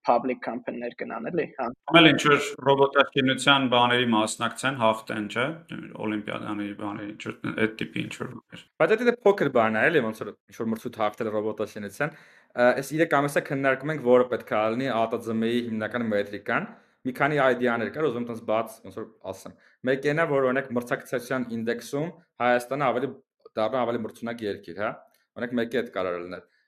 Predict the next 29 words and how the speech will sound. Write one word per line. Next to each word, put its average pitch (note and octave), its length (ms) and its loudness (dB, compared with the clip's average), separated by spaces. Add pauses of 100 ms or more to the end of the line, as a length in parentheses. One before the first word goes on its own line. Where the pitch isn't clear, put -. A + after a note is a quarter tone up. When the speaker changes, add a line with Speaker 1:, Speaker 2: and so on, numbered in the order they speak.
(140)
Speaker 3:
որը A2+ 200 -2
տենց A#2+ 220 -8
օբյեկտիվ A2+ 400 -4
ինդեքս G2 300 -6
է, F2 100 -8 (280)
բայց C3+ 160 0
դրա E3 120 8
վրա F3+ 180 8
մեր D3+ 160 6
ազդեցությունը D3 400 2
շատ C3+ 260 2
փոքր G2+ 320 -6
է։ F2 40 -6 (380)
Հետո C3 200 -2
կարող D3+ 260 6
է C#3+ 80 2
լինել, D#3+ 180 2
որ, B2 180 2
հա, A2 200 -14
ը, A2 160 -4 (240)
մի D3 160 2 (540)
աշխատակցի, B2 600 -4
I A#2+ 200 0
T B2 120 -8
ոլորտի A2+ 480 -2
մի A#2+ 200 0
աշխատակցի A2+ 600 -6
տված A2+ 300 -6
output-ը, A2 640 -2